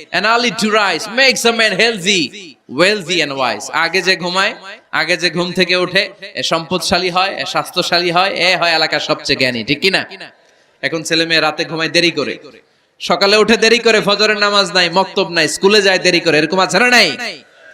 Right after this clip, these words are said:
না, বাচ্চাদেরকে শিখাবেন। স্বাস্থ্য সুরক্ষার নীতিমালা বিষ্ণু ঈসা ইসলাম শিখিয়ে গিয়েছেন।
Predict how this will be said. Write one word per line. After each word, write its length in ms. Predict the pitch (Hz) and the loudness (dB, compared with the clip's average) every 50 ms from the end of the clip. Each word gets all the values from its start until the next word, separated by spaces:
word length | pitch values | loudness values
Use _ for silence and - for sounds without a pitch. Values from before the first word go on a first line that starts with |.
| - - - - - - - - | -20 -20 -20 -20 -20 -18 -8 -4
না, 120 | 135 131 | -4 -2
বাচ্চাদেরকে 460 | 123 139 139 - 143 127 131 120 127 | 0 -2 -2 -4 -6 -6 -8 -8 -6
শিখাবেন। 420 | - - 135 113 117 101 90 85 - - 107 92 87 - _ _ _ _ _ _ _ _ _ _ _ _ _ _ _ _ _ - | -6 -6 -6 -6 -6 -8 -8 -10 -14 -18 -20 -20 -20 -20 _ _ _ _ _ _ _ _ _ _ _ _ _ _ _ _ _ -8
স্বাস্থ্য 420 | - - 196 196 - - 240 214 | -4 -2 -2 -2 -2 -4 -2 -2
সুরক্ষার 380 | - - 220 214 214 - 214 202 | 0 0 0 0 0 -2 -2 -2
নীতিমালা 400 | 202 208 202 202 196 185 180 165 | -2 -2 -2 -2 0 0 0 0
বিষ্ণু 260 | 175 170 185 185 175 | -2 -4 -6 -6 -6
ঈসা 160 | 160 - 175 | -4 -4 -4
ইসলাম 220 | 151 - 170 151 | -4 -4 -8 -10
শিখিয়ে 320 | 143 - 160 151 156 143 131 | -8 -8 -6 -4 -4 -4 -4
গিয়েছেন। 340 | 120 117 107 - - 120 | -4 -6 -8 -8 -12 -18